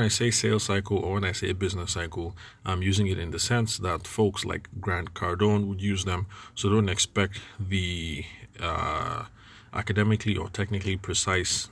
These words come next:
uh, definition of the words. Okay, so let's get into what these words mean, 'cause we have to know what we're talking about, sales cycles and the business cycle. Now, the sales cycle are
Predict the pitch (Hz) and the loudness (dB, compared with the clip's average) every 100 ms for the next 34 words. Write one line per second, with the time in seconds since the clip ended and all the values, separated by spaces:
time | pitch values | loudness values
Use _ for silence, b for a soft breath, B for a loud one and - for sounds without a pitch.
0 | - 92 87 85 92 92 87 87 92 - | -4 -2 -2 -4 -4 -4 -4 -6 -10 -6
1 | 92 - - - 95 90 87 82 76 - | -6 -6 -12 -14 -8 -6 -4 -4 -6 -10
2 | - 90 80 - - - B B B B | -6 -2 -2 -4 -10 -14 B B B B
3 | B - 113 - - - - 120 127 - | B -8 -2 -2 -2 -6 -6 -2 -2 2
4 | 113 113 113 - 113 110 101 - 104 104 | 4 4 2 4 4 4 2 -2 -2 0
5 | 104 98 92 92 90 - 104 104 85 - | 0 0 2 0 0 0 4 4 0 -8
6 | 92 95 - 101 90 90 90 82 82 87 | -6 -6 -4 -4 -2 -2 -2 -2 -2 -4
7 | 82 82 85 80 - - - 101 - 87 | -2 -4 -2 -2 -4 -4 2 4 4 0
8 | - 90 82 98 85 85 87 87 85 - | -2 -4 -4 -4 -4 -2 0 0 -2 -4
9 | 87 - - - B B B B B B | -6 -8 -12 -14 B B B B B B
10 | B 104 95 90 - 143 - - 107 98 | B 2 4 4 2 2 0 0 -2 -2
11 | 78 82 B B B B - 87 85 85 | -4 -6 B B B B -6 0 0 0